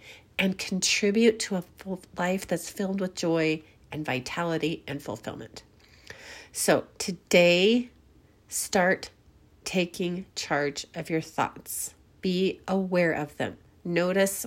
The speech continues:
when you're suffering, when you're in distress, and look at the thinking. And then you can choose to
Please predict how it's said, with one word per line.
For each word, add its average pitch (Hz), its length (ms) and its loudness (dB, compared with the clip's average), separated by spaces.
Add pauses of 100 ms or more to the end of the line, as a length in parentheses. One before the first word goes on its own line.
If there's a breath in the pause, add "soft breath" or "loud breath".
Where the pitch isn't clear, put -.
when 180 260 0
you're 175 180 0
suffering, 151 800 -4 (140)
when 170 260 0
you're 170 200 -2
in 180 420 -4
distress, - 920 -2 (680 loud breath)
and 175 360 0 (160)
look 175 440 -2
at 202 180 -4
the 196 100 2
thinking. 165 640 -4 (1800 loud breath)
And 180 260 0
then 175 460 0 (160)
you 208 100 2
can 208 280 -4
choose 165 680 0
to 185 140 -4